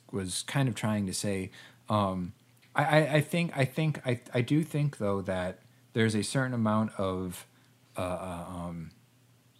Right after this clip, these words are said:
like, like, it, it has to be a personal thing, because if you, 'cause I'll say it like this, if, if, if you're looking at yourself in a mirror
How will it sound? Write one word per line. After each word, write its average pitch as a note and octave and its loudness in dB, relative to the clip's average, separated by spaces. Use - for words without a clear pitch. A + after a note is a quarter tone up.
like, B2 4
like, C3 2
it, F#3+ 10
it F#3 4
has F3 2
to C3 2
be G#2+ 4
a F2 -2
personal F2+ -6
thing, E2 -14
because D#3+ 6
if E3 0
you, F#3+ -2
'cause F3+ 8
I'll F#3 10
say G#3+ 6
it F#3 2
like C#3+ 6
this, A2 2
if, A2 -4
if, B2+ 2
if B2+ -2
you're F#3+ 6
looking G3 2
at - -2
yourself A#2+ 2
in A2 4
a F#2+ 2
mirror E2+ 0